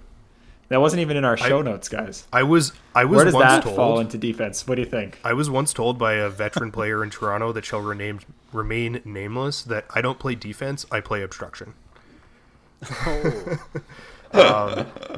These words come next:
Speaker 2: <laughs> because I would just ride in on my big bike and lean on the person with the ball until they decided it wasn't worth it anymore. And one of the best compliments I, I have received as a player in the last year was someone came up to me and said, "You have really cleaned up your game,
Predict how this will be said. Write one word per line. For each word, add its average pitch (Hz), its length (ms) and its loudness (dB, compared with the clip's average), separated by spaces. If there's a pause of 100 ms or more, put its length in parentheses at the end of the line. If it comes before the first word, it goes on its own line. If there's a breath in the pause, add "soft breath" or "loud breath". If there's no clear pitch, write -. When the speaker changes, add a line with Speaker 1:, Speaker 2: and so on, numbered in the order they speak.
(120)
Speaker 2:
<laughs> 139 920 -4
because 123 360 0
I 131 100 2
would 131 160 0
just 127 320 -2 (340 loud breath)
ride 120 360 2
in 139 160 4
on 117 120 0
my 101 140 -2
big 120 300 -4
bike 120 320 0
and 95 260 -10
lean 120 200 -4
on 117 160 0
the 117 60 -4
person 117 320 -4
with 107 120 -10
the 113 80 -10
ball 101 280 -4
until 98 280 -10
they 98 420 -6 (220 soft breath)
decided 98 400 -4
it 92 100 -8
wasn't 92 260 -10
worth 87 240 -14
it 85 80 -14
anymore. 85 460 -18 (560 soft breath)
And 104 400 0 (160 loud breath)
one 120 240 2
of 147 140 4
the 147 80 2
best 113 400 0
compliments 110 520 -2 (120)
I, 98 100 -6 (220)
I 104 120 0
have 104 180 0
received 101 500 -6
as 95 100 -6
a 92 60 -8
player 107 420 -4
in 123 60 -4
the 127 100 -4
last 131 300 -2
year 139 200 -2
was 110 160 -6
someone 107 280 -4
came 104 160 -6
up 98 100 -6
to - 80 -10
me 98 80 -8
and 95 100 -10
said, 95 260 -8
"You 98 160 -8
have 95 200 -8
really 92 240 -8
cleaned 90 240 -12
up 90 160 -12
your - 100 -14
game, 92 340 -12